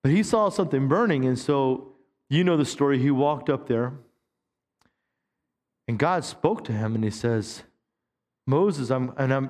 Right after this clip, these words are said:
paraphrasing here for sake of time, okay? So just bear with me. Moses said, or God said to Moses, says, "I am the Lord. I'm calling you.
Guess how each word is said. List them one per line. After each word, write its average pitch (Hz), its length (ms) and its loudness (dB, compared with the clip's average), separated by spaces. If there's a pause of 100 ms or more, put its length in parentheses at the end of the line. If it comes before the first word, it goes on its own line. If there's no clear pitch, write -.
paraphrasing 139 760 0
here 120 160 0
for 120 100 -4
sake 135 260 0
of 127 80 0
time, 120 300 -2
okay? 127 200 -2
So 131 140 -2
just 143 200 -4
bear 151 160 2
with 120 220 -2
me. 104 160 -6 (1200)
Moses 175 400 0
said, 127 340 0 (1160)
or 123 100 0
God 156 280 0
said 156 180 -2
to 143 60 0
Moses, 139 440 -2
says, 117 200 -2 (140)
"I 139 180 2
am 160 200 0
the 151 80 2
Lord. 113 440 0 (1300)
I'm 135 240 0
calling 127 600 -2
you. 80 160 -12